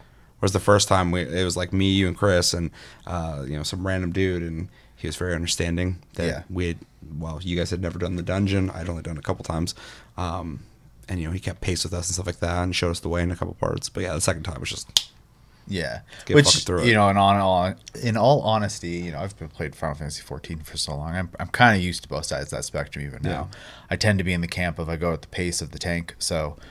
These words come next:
Speaker 2: um, so if they're new and they're like, "Oh, I'm not comfortable," I'm like, "Dude, that's fine. Just do, do it at your pace. It's fine."
Speaker 1: Mm-hmm.
Speaker 2: So, um, so it was nice to be able to have that healer who was patient with us to, to keep pace with us. But then the <laughs> second run,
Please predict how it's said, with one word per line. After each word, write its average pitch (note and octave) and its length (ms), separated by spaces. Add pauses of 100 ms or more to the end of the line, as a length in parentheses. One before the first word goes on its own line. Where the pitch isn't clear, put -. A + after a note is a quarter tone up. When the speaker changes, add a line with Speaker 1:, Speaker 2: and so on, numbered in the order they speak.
(340)
Speaker 2:
um, D#2 480 (1600)
so - 160
if D2+ 80
they're E2+ 140
new E2+ 400
and E2 100
they're E2 80
like, D#2+ 160
"Oh, A2 160
I'm G#2+ 60
not G#2+ 140
comfortable," G2+ 300
I'm D2+ 100
like, D2 140
"Dude, D#2+ 160
that's C#2+ 120
fine. C#2 200
Just - 140
do, D2 220 (220)
do D#2 460 (100)
it D#2 140
at D2+ 140
your D2+ 120
pace. - 280
It's - 100
fine." - 180 (180)
Speaker 1:
Mm-hmm. F2 360
Speaker 2:
So, C2+ 440
um, C2 360 (220)
so G2+ 140
it G2 40
was F#2+ 120
nice F#2+ 340
to - 140
be F#2+ 80
able F2 120
to E2+ 60
have F2+ 280
that F2+ 140
healer E2+ 300
who F2 120
was F2 220
patient E2+ 400
with E2 180
us - 380 (200)
to, D#2+ 340
to D#2+ 360
keep - 280
pace F2 240
with E2+ 140
us. D#2+ 200
But - 240
then D#2 220
the E2 80
<laughs> - 140
second A#2 240
run, G2 240